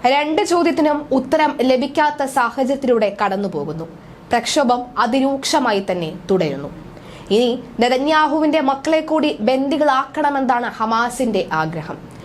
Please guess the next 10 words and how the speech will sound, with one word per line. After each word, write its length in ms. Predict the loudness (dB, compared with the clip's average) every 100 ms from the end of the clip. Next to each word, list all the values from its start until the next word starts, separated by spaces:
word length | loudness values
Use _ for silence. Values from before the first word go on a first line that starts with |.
| -18 -10 -2
അങ്ങനെയെങ്കിൽ 560 | 0 2 2 2 2 2
മാത്രമേ 580 | 2 2 2 2 2 -2 -12 -4
ബന്ദികളുടെ 640 | 2 2 2 2 2 2 2
ബന്ധുക്കളുടെ 580 | 2 0 -2 0 2
അവസ്ഥ 440 | 2 2 0 0 0 0 -2 -18 -4 2
നിങ്ങൾക്ക് 460 | 4 4 2 0
മനസ്സിലാവുകയുള്ളൂ 1300 | 0 0 0 -2 0 2 2 2 0 2 2 2 2
എന്ന് 280 | 0 0 -2 -6 -16 -6
ഇസ്രയേലിൽ 440 | -6 0 0 2 0
നിന്നുള്ള 540 | 0 0 2 2 0